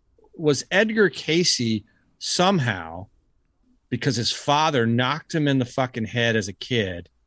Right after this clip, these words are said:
and caused some kind of mental thing to happen in his brain, and he went to sleep in this sleep-like trance, was he able in that moment to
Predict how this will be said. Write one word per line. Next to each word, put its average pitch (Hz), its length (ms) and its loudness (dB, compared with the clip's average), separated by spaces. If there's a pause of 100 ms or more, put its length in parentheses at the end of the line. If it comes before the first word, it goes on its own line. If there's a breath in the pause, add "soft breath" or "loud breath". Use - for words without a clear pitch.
(420)
and 113 320 -2 (380)
caused 135 480 2
some 151 300 2
kind 143 240 -2
of 117 80 4
mental 117 580 0 (600)
thing 131 280 0
to 110 60 -2
happen 110 640 -2
in 117 100 -4
his 95 100 -4
brain, 104 760 -2 (840)
and 110 80 -2
he 117 80 0
went 131 200 0
to 113 100 -4
sleep 156 520 0
in 113 80 0
this 101 160 -4
sleep-like 135 720 -2
trance, 127 580 -2
was 117 140 -6
he 135 220 -2
able 165 340 0
in 135 80 0
that 123 220 0
moment 117 460 0
to - 120 -10